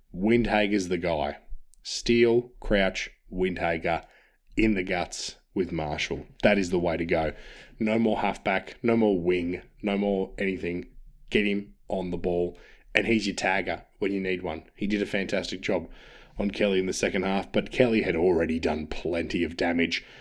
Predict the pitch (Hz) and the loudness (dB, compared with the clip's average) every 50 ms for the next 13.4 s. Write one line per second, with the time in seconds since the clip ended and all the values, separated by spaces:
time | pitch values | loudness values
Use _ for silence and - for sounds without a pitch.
0 | - - - - - - - 107 107 104 104 104 104 104 107 107 - - 107 104 | -20 -20 -20 -16 -6 -2 0 2 4 4 4 2 2 0 0 -2 0 -2 -2 0
1 | - - 123 113 110 107 - - 110 110 113 101 - - - - - - - 139 | 2 0 2 2 2 2 4 4 4 4 4 2 -2 -10 -8 -2 0 4 4 6
2 | 135 139 143 147 143 135 127 117 101 - 92 90 87 82 78 69 78 - - - | 6 6 6 6 6 6 6 6 4 2 2 2 2 2 0 0 -4 -8 -12 -20
3 | - - - - - - 131 123 120 117 117 117 113 110 107 101 92 95 95 90 | -20 -18 -18 -16 -10 -6 -4 -2 0 4 6 8 8 8 6 4 4 2 2 2
4 | 87 85 85 85 85 82 80 - - 82 80 80 78 - - - - - - - | 2 0 0 0 -2 -2 -2 -4 -2 0 0 0 0 -4 -14 -20 -20 -20 -20 -10
5 | - - 101 92 95 95 98 90 - - - - 120 113 113 117 120 113 110 110 | -2 0 2 2 4 2 2 -2 -2 -2 4 6 6 8 8 6 6 6 4 4
6 | 110 104 104 - - - - _ - 101 101 98 95 95 - - _ - 110 107 | 2 2 2 2 2 2 -2 _ -4 -2 0 0 0 -2 -2 -6 _ 0 2 4
7 | 104 104 101 98 95 95 - - - _ _ - - 120 117 - - - 127 127 | 4 4 2 2 0 -2 -4 -8 -16 _ _ 0 2 2 2 2 4 8 10 10
8 | 127 123 123 123 - - - - - - - - _ _ _ - - 98 101 104 | 10 10 8 6 2 -14 -20 -20 -20 -20 -20 -20 _ _ _ -6 -2 0 2 2
9 | 101 101 104 104 110 95 - - 101 101 98 - 104 98 - 107 98 98 107 117 | 2 2 2 2 0 -2 -2 -2 -2 -2 0 -2 -4 0 2 2 4 4 6 6
10 | 120 123 123 123 120 110 - - - 120 110 110 104 - - - - 123 127 127 | 6 6 6 4 0 -4 -6 -2 -2 0 2 2 0 -2 -4 -2 2 4 6 6
11 | 123 - - - - 117 120 127 135 135 135 - 127 117 110 107 107 107 104 101 | 4 2 0 0 0 0 2 2 0 0 0 0 0 0 0 0 2 0 0 -2
12 | - - 107 101 101 - - - 107 107 107 - - 117 - 113 110 - 120 - | -2 -6 -6 -6 -6 -6 -2 0 0 0 0 -4 -6 -4 -4 -4 0 0 -2 0
13 | - 110 107 104 123 117 117 - | 0 -2 0 2 2 2 2 0